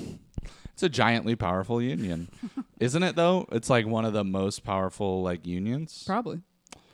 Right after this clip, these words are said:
Speaker 1: I would think so, because it's like they really, I mean, they have a lot of power.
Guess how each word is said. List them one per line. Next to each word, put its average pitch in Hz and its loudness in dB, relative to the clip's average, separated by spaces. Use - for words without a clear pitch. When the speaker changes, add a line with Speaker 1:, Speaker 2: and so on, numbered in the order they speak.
Speaker 1:
I - 0
would - 0
think 175 -2
so, 104 2
because 104 -2
it's - -8
like 104 2
they 131 4
really, 123 2
I 98 -2
mean, 107 2
they 127 4
have 160 2
a 143 2
lot 127 2
of 104 -6
power. 92 -2